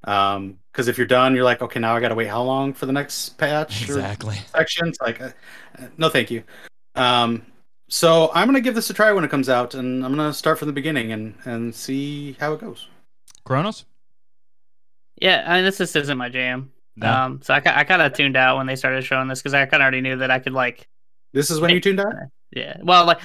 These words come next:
Speaker 3: I tuned out to tune back in. Like, it, it's kinda like I, it's still, it was still on my screen, but it, it, this just, just never, like, really grabbed me. So I really, I honestly, like, didn't really pay it much attention just 'cause I don't, I don't really think they could sell me on it. I'm not, I don't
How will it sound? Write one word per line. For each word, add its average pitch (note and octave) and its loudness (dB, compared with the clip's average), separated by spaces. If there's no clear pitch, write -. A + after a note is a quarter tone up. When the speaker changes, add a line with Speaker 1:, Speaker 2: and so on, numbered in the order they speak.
Speaker 3:
I E3 6
tuned A3 4
out F3 8
to C#3+ -6
tune D3 -2
back C3+ 4
in. B2 -4
Like, D3+ 4
it, E3+ 6
it's E3+ 2
kinda G3+ 8
like E3 6
I, D3+ 6
it's E3 2
still, F#3 4
it D3 -2
was D3+ 0
still F3+ 0
on E3 0
my D3 2
screen, C#3+ 0
but B2+ -4
it, - 2
it, D#3+ -4
this G3 2
just, G#3+ -2
just F#3 -6
never, E3+ 6
like, C#3 2
really C3+ -2
grabbed C3 0
me. C#3+ 0
So - -2
I C3+ 6
really, C#3+ 2
I C3 4
honestly, C#3 2
like, B2+ -4
didn't C3 -8
really B2+ -8
pay B2+ -6
it B2 -6
much B2+ -8
attention B2+ -10
just B2+ -10
'cause C3 -4
I C#3+ 2
don't, C#3+ 0
I - 2
don't D3 4
really C3+ -4
think B2+ -8
they C3 0
could - -14
sell B2+ 0
me C3 -4
on C3 0
it. C3 0
I'm D3+ 2
not, C#3+ 0
I C#3+ 4
don't D3+ 2